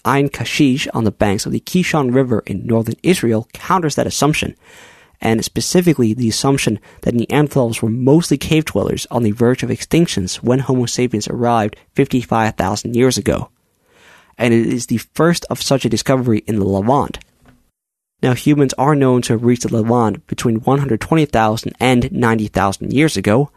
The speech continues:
However, that group evidently died out. Neanderthals then came into the Levant between eighty thousand and fifty-five thousand years ago.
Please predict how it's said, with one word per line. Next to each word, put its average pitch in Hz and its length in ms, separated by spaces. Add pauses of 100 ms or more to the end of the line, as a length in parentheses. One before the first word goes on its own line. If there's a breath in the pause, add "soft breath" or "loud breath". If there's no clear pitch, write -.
However, 120 680
that 139 240
group 107 280
evidently 101 500
died 78 380
out. - 300 (540 soft breath)
Neanderthals 117 680
then 139 260
came 107 200
into 104 180
the 110 80
Levant 107 460 (160 loud breath)
between 123 480
eighty 156 240
thousand 107 460
and 127 100
fifty-five 143 600
thousand 85 400
years 69 220
ago. 185 280